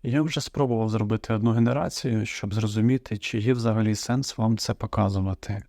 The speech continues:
Вирішив показати, але моя персональна думка, ну, цікаво, але не так прям, щоб душа розвернулася, потім звернулась.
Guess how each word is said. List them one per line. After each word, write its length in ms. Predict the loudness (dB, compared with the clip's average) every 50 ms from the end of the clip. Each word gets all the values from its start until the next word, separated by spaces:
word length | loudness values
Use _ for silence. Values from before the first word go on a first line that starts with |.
| _ -4
Вирішив 480 | -2 0 2 2 0 0 0 -2 -2
показати, 680 | -2 -2 -2 0 -2 -2 0 -2 -2 -4 -4 -6 -4 -2
але 200 | 0 2 2 2
моя 200 | 2 2 2 0
персональна 600 | -2 -4 -6 -2 0 0 2 4 4 2 2 2
думка, 680 | 0 0 0 0 0 0 -2 -4 -4 -2 -2 0 -2 -2 -4
ну, 220 | -4 -6 -6 -8 -12 _ _ -20 -14 -8
цікаво, 600 | -8 -6 -4 -2 -2 0 0 2 2 2 2 2
але 280 | 2 2 2 2 0 2
не 140 | 2 0 0
так 320 | 0 0 -2 -2 -2 -2
прям, 480 | _ -2 0 2 4 4 2 2 0 -2 -8 _ _
щоб 300 | -12 -10 -8 -8 -8 -6 -2
душа 340 | 0 0 0 0 0 0 0
розвернулася, 800 | 0 -2 -2 0 2 2 4 2 2 2 0 -2 -2 -4 -8
потім 340 | -4 -2 -4 -2 0 -2 -2
звернулась. 680 | 0 0 0 0 0 -2 -4 -6 -8 -10 -12 -16 -18